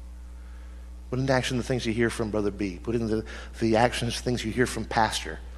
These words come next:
Put into action the things you hear from any man of God. Put them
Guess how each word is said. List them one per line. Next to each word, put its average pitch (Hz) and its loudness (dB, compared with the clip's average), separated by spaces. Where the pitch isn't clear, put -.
Put 196 4
into 190 6
action 165 6
the 139 2
things 170 2
you 143 2
hear 156 2
from 143 -4
any 165 2
man 139 4
of 113 -2
God. 127 4
Put - 4
them 131 0